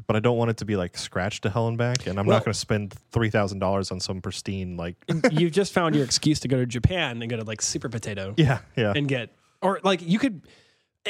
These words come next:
Speaker 2: and at some point we'll probably talk about this, and notice I'm making a conscious effort to talk slower since
Speaker 1: Yeah.
Speaker 2: some of our listeners find me a little hard to keep up with
Speaker 1: <laughs>
Speaker 2: sometimes. I find myself hard to keep up with.
Speaker 1: Yeah.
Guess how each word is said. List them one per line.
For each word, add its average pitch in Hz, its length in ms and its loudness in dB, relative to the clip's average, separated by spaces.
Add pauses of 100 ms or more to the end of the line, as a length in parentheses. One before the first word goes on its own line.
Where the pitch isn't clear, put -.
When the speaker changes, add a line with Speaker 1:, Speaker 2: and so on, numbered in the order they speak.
(260)
Speaker 2:
and 180 220 0
at 156 180 0
some 214 260 0
point 160 300 -4
we'll 120 140 -2
probably 120 520 -2
talk 139 300 0
about 104 220 -4
this, - 420 -2
and 151 240 0
notice 165 320 2
I'm 147 100 2
making 143 220 0
a 123 80 -6
conscious - 580 -2
effort 165 300 0
to 147 100 -4
talk 147 320 -2
slower 127 680 2
since 147 180 4
Speaker 1:
Yeah. 101 140 6
Speaker 2:
some 180 220 4
of 190 100 2
our 165 100 4
listeners 143 460 2
find - 440 0
me 170 220 2
a 165 80 2
little 180 320 2
hard 175 200 2
to 170 80 -6
keep 349 200 6
up 320 180 4
with 147 180 2
Speaker 1:
<laughs> - 0 -
Speaker 2:
sometimes. 147 500 2 (100)
I 226 200 4
find 160 340 2
myself 123 320 0
hard 123 160 2
to 117 40 -2
keep 117 200 -4
up 113 160 -4
with. 131 80 8
Speaker 1:
Yeah. 98 220 2